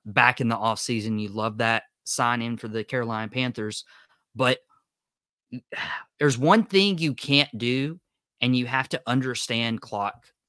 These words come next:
management and where you're at on the game, where you're at in the field. You can't throw something in the middle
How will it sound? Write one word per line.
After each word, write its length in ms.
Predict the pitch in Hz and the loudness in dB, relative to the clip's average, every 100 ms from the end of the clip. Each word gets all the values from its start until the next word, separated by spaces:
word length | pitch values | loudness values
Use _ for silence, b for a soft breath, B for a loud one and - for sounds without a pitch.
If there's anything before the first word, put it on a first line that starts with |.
| _ | _
management 720 | 104 104 98 92 87 87 76 _ _ _ _ - | -10 -10 -10 -12 -12 -14 -16 _ _ _ _ -6
and 160 | 113 | -2
where 140 | 107 131 | 2 2
you're 220 | 151 156 | 4 4
at 240 | 143 139 | 6 4
on 140 | 127 135 | 0 -2
the 80 | 127 | -2
game, 400 | 120 117 113 104 | -2 -2 -4 -4
where 100 | 113 | -4
you're 160 | 113 | 0
at 180 | 113 113 | 0 -2
in 40 | 107 | -6
the 60 | |
field. 300 | 107 107 101 b b b _ | -6 -8 -10 b b b _
You 220 | 131 196 | -4 -4
can't 380 | - 208 214 - | 0 2 2 2
throw 760 | - 139 151 143 117 104 98 - - | -6 -2 2 2 0 -4 -6 -12 -10
something 560 | - 139 147 139 135 | -2 0 0 0 0
in 120 | 131 123 | 0 -2
the 80 | |
middle 520 | 117 113 123 101 98 | -2 0 -2 -2 -8